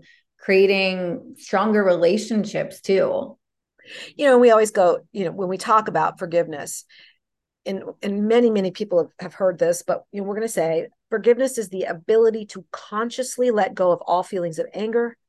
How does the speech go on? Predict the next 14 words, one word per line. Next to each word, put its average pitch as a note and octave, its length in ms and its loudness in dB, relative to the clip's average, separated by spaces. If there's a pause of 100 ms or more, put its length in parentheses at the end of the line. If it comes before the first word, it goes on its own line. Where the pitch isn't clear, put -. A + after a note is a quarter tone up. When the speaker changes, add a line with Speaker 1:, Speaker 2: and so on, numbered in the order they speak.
(360)
Speaker 2:
resentment, E3+ 600 -4
or E3 240 -8
other G3+ 240 0
negative F3 380 -4
feelings G3+ 480 -8
or F#3 80 -8
thoughts F3 380 -4
towards F3+ 320 -4
the - 80 -10
person E3 640 -6 (280)
who F#3 80 -6
has F3 240 -6
wronged F3 540 -4 (160)
us. - 420 -14